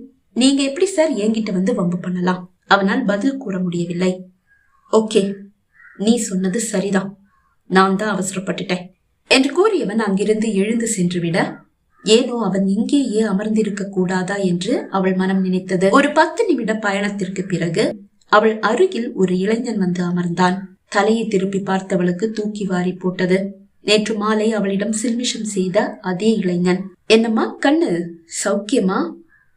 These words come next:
என்று கேட்டவனின் இதழ்களில் ஒரு ஏளன புன்னகை. அதை கண்டதும் அவள் உடல் நடுங்க ஆரம்பித்து விட்டது. "நேத்து என்கிட்ட இருந்து ரொம்ப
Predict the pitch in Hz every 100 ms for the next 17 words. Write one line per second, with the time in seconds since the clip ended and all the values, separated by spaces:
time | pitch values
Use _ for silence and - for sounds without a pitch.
0 | _ 220 226 - 262 349 359 233 214 185
1 | 190 214 220 180 185 339 - 190 190 185
2 | 175 196 226 220 202 196 180 180 180 180
3 | - - 185 180 175 208 277 277 196 196
4 | 180 175 190 226 202 180 185 190 190 185
5 | 180 185 175 180 180 175 190 196 - _
6 | _ _ _ _ - 262 254 233 214 220
7 | 269 453 311 330 220 220 277